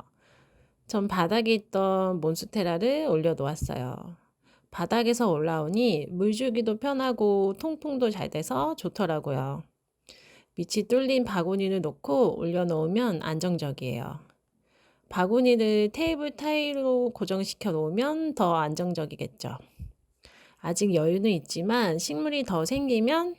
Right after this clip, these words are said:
밑을 바구니로 다 연결해서 화분을 올려놓아도 더 좋을 것 같아요.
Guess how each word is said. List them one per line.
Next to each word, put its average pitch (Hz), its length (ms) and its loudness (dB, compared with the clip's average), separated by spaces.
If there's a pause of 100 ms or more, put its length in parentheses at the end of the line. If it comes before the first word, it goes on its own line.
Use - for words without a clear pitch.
(160)
밑을 175 440 -2
바구니로 180 520 0
다 160 220 -2
연결해서 165 720 -2
화분을 233 880 0
올려놓아도 170 920 0
더 160 240 -4
좋을 160 240 -2
것 160 120 -6
같아요. 139 480 -8